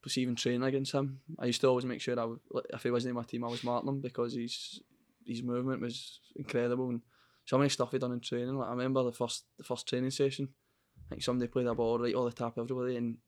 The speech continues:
he's done something, like, he's done, like, this mad thing. It was like a, a volley for, like, this im-,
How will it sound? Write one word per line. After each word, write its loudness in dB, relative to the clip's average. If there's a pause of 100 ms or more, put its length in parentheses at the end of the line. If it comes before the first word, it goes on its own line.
he's -10
done 0
something, -2
like, -2
he's -8
done, 0
like, -2
this -6 (600)
mad -2
thing. 2
It -2
was -4
like -4
a, 0
a -4
volley 6 (220)
for, 0
like, 0
this -8 (580)
im-, 0